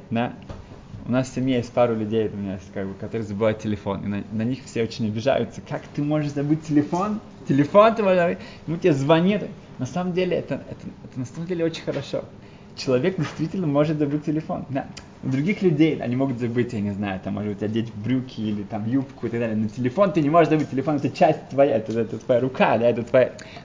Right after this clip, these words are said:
да. Но, да, потому что те-, а если человек может забыть свой телефон, то это хорошо, это ещё, это, он более здоровый, чем остальные, да, из нас, которые без телефона не могут пройти на две, два шага.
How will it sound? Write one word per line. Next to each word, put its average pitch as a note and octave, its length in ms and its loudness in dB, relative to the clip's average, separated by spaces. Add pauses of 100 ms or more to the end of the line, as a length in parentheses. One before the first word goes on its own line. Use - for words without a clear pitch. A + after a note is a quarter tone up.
да. - 180 -4 (580)
Но, B2+ 420 4 (440)
да, A#2+ 280 -4 (720)
потому G#2 180 -8
что - 140 -16
те-, - 120 -12 (220)
а G#2+ 220 -4
если B2 240 -4
человек C#3 240 -6
может D#3 260 0
забыть C#3+ 240 -2
свой C3 120 -6
телефон, D#3 500 -4 (880)
то A#2+ 80 -6
это C#3 160 -8
хорошо, F#3 360 -6
это C3 140 -4
ещё, B2+ 180 -6 (220)
это, - 200 -10
он B2 160 -2
более D#3 200 0
здоровый, C3 560 2
чем A#2 380 -4
остальные, B2 640 -4
да, A#2 160 -2
из A#2 100 -6
нас, C3+ 300 -2
которые B2 380 -2
без A#2+ 280 -4
телефона D3 460 -2
не B2+ 80 0
могут B2+ 260 -2
пройти C3+ 460 -4 (120)
на A2+ 260 -4 (140)
две, A#2 340 -4 (460)
два A#2 160 4
шага. G#2+ 340 0